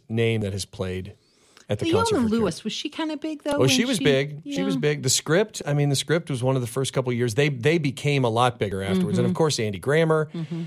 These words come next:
Speaker 1: But probably, you know, you're talking about decades.
Speaker 2: Yeah.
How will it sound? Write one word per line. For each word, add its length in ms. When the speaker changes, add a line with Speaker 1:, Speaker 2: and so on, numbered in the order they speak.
Speaker 1:
But 120
probably, 540
you 60
know, 140
you're 180
talking 300
about 260
decades. 720
Speaker 2:
Yeah. 460